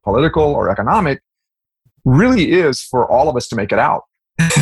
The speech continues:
It's not like we can continue to polarize or fracture or blame or point. We have to solve what's going on in physical reality, and we have to solve it based not on our ideologies,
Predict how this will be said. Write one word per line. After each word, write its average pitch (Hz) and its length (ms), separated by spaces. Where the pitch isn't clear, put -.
It's - 200
not 165 240
like 156 320
we 143 100
can 120 180
continue 123 280
to 113 80
polarize 123 840
or 92 60
fracture 117 480
or 82 140
blame 120 560
or 85 160
point. 117 300
We 139 80
have 180 140
to - 80
solve 135 480
what's 127 340
going 131 180
on 127 140
in 117 80
physical 131 400
reality, 110 560
and 92 80
we 110 80
have 117 120
to 120 60
solve 156 380
it 113 160
based 117 400
not 143 240
on 180 140
our 120 260
ideologies, 113 1120